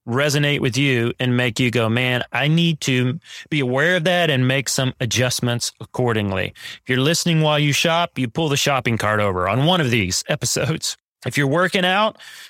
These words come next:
you put the weights down and you stop just for a second and you sit down on the bench and go, "Whoa, that's me. I need to give some more thought and consideration to that." That's my ultimate goal for the series. All right, so here's some questions for you to reflect on for this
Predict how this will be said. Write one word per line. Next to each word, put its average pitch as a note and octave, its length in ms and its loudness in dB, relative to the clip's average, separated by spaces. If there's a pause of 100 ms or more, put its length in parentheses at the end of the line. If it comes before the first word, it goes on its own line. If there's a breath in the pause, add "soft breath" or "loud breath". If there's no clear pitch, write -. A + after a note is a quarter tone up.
(140 loud breath)
you C3+ 140 0
put D#3+ 180 -4
the E3 80 0
weights D3+ 300 2
down D3+ 300 2
and C#3 100 4
you C3 60 2
stop C#3+ 300 0
just C3+ 200 0
for C3+ 100 -2
a A#2+ 60 0
second C#3+ 500 0
and B2 140 2
you A#2+ 80 2
sit - 240 -2
down C3 280 0
on A#2+ 120 0
the A#2 80 2
bench B2 400 0
and A#2 160 2
go, A2 260 2
"Whoa, B2 440 2
that's C3 340 -2
me. A#2 260 2
I B2+ 160 -2
need C#3+ 220 0
to C#3 100 0
give B2+ 200 0
some C3 140 0
more B2 180 2
thought A#2+ 300 0
and A#2 120 0
consideration G#2 680 0
to G2+ 60 -2
that." G2 200 -2
That's E3+ 240 0
my G3+ 100 2
ultimate D#3+ 600 0
goal B2 280 2
for A#2+ 140 -2
the G#2+ 100 -2
series. - 540 -4 (260 loud breath)
All E3+ 60 2
right, C#3+ 140 0
so E3+ 400 2
here's G#3+ 240 2
some F#3+ 340 0
questions F3 400 0
for D3 120 -2
you D3+ 120 2
to C3+ 60 0
reflect B2+ 420 -2
on B2 180 2
for A#2 220 2
this B2+ 400 0